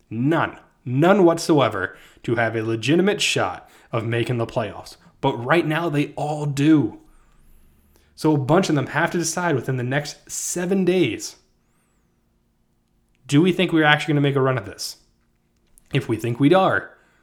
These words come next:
we basically stand pat. If we don't, we sell. Like, the Boston Red Sox are a perfect example. The Red Sox now sit two games out of a wild card spot. Now, to match last year's record,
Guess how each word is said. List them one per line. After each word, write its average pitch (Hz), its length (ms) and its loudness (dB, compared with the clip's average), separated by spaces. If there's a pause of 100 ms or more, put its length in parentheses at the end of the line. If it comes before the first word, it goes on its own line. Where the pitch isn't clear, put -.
(200)
we 110 160 -2
basically 127 420 0
stand 120 360 -4
pat. - 420 -8 (800)
If 110 140 -6
we 120 80 0
don't, 139 500 0
we 117 160 -6
sell. - 440 -8 (600)
Like, 135 220 -2
the 151 80 -2
Boston 156 560 0
Red 143 180 2
Sox 98 360 -6
are 117 140 -2
a 113 80 -6
perfect - 540 -6
example. 127 560 -6 (680)
The 135 80 0
Red 165 180 0
Sox 185 280 -4
now 151 200 0
sit - 340 -6
two 170 220 0
games 156 320 4
out 123 300 -4
of 117 100 -8
a 113 100 -2
wild 107 300 -2
card 98 220 -12
spot. - 360 -16 (1400)
Now, 123 120 0
to 123 120 -4
match 143 340 0
last 127 320 -4
year's 135 220 0
record, 160 420 -4